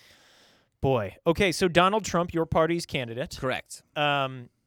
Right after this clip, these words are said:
Speaker 1: he, uh, had an adversary, uh, by the name of Ted Cruz, a political adversary
Speaker 2: Ah.
Speaker 1: in the, in the primary.
Speaker 2: Now,
Speaker 1: Yes.
Speaker 2: uh, it seems as if you, you have a, a adversary as well, it, it looks.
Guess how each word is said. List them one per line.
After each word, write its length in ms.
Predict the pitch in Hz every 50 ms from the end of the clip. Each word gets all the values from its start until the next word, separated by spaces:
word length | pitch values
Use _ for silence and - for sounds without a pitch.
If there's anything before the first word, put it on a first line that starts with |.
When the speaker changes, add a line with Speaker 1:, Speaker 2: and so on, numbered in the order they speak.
| _ _ _ _ _
Speaker 1:
he, 600 | - - - 196 196 196 202 202 202 202 190 -
uh, 420 | 143 147 147 143 135 135 135 131 135
had 260 | 143 151 156 151 135
an 100 | 131 135
adversary, 720 | 135 139 139 135 127 - 147 131 127 123 123 120 123 -
uh, 180 | - 120 117 117
by 120 | 113 123
the 40 | 123
name 180 | 123 123 117 113
of 80 | 107 -
Ted 260 | - 156 139 127 117
Cruz, 320 | - - 226 233 240 202
a 40 | 147
political 360 | - 147 147 151 165 160 160
adversary 600 | 147 139 139 139 139 - 131 113 113 131 165 180 _ _ _
Speaker 2:
Ah. 140 | - 139 143
Speaker 1:
in 60 | 147
the, 140 | 156 - -
in 60 | 156
the 60 | 175 190
primary. 460 | - 147 117 107 104 101 120 170 _ _ _ _ _ _ - - _ _ -
Speaker 2:
Now, 200 | 135 135 127 - _ _ _ _ _ _
Speaker 1:
Yes. 360 | 151 143 131 - - - - _ _ _ _
Speaker 2:
uh, 260 | - 107 98 92 87 - _ _
it 140 | - 139 _
seems 240 | - 247 302 240 190
as 100 | 151 135
if 120 | 127 104 -
you, 260 | 123 147 185 175 127
you 220 | - - 202 240
have 160 | 226 123 104 95
a, 260 | 92 87 82 80 80 95 101 _ _ _ _ _ _
a 160 | 107 104 -
adversary 520 | - 104 92 98 - - 95 92 90 87 80
as 140 | 80 - -
well, 240 | 151 135 95 76
it, 100 | 65 62 _ -
it 100 | 85 78
looks. 380 | 71 - _ _ - - _